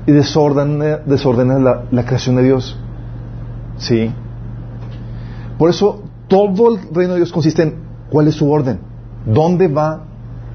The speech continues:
cada pieza de rompecabezas? ¿Dónde va el amor? ¿Dónde va el enojo? ¿Dónde va, eh, el, el, cada aspecto de la creación, la actividad física, la actividad sexual,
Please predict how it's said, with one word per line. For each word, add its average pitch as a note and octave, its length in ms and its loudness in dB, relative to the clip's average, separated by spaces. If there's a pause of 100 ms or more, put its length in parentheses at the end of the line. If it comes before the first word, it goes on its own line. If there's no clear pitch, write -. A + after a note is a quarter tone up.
cada D#3 380 2
pieza D#3+ 300 4
de D3 40 2
rompecabezas? C#3+ 840 -2 (1800)
¿Dónde D#3 180 6
va E3 140 6
el D#3+ 100 4
amor? B2 380 2
¿Dónde C3+ 180 4
va C3+ 80 6
el C3 60 6
enojo? A#2+ 360 4
¿Dónde C3 220 4
va, B2+ 320 2 (300)
eh, G#2+ 360 4 (500)
el, B2 400 2
el, C3+ 160 4
cada C3+ 160 4
aspecto D#3+ 380 -2
de C#3+ 80 4
la - 20 -2
creación, B2+ 560 0
la A#2+ 120 2
actividad A#2 540 4
física, A#2+ 600 2
la A2+ 80 2
actividad G#2+ 360 2
sexual, A#2 680 2